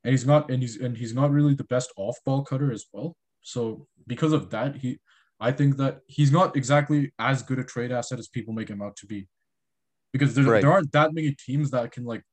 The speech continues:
Speaker 1: realis-, that'll realistically trade for him, right?
Speaker 2: Right.
Speaker 1: Because, like, the only teams I can, I can honestly think of that would, that I think would, should give DeMar DeRozan a shot are, like, the Orlando Magic and the Atlanta Hawks,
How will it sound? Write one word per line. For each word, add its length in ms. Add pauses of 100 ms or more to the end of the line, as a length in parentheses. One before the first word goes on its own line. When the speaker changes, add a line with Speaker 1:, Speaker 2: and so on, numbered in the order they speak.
(180)
Speaker 1:
realis-, 460
that'll 240
realistically 840
trade 320
for 200
him, 40 (440)
right? 240 (640)
Speaker 2:
Right. 260 (540)
Speaker 1:
Because, 220
like, 220
the 120
only 280
teams 280
I 60
can, 280 (340)
I 60
can 180
honestly 400
think 240
of 140
that 180
would, 240
that 160
I 60
think 240
would, 220
should 580
give 160
DeMar 240
DeRozan 340
a 60
shot 380
are, 100
like, 240 (920)
the 120
Orlando 480
Magic 420
and 100
the 60
Atlanta 360 (120)
Hawks, 460